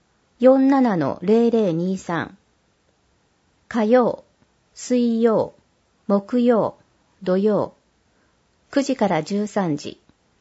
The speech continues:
月曜、金曜。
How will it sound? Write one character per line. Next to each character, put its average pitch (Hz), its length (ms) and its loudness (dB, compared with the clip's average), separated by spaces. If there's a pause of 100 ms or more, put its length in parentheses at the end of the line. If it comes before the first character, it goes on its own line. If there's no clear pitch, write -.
(1080)
月 214 320 -2
曜、 254 380 -2 (260)
金 226 360 0
曜。 180 280 -4